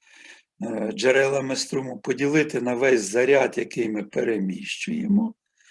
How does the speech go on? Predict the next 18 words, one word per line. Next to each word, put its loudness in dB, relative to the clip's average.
то 0
оце 0
назвали 4
електрорушійною 0
силою. -6
<clears throat> 4
І 2
ось 0
в -4
інтегральній 0
формі -2
записано, -6
ось -10
сторонні -2
сили, -2
помножили -6
на -4
довжину, -6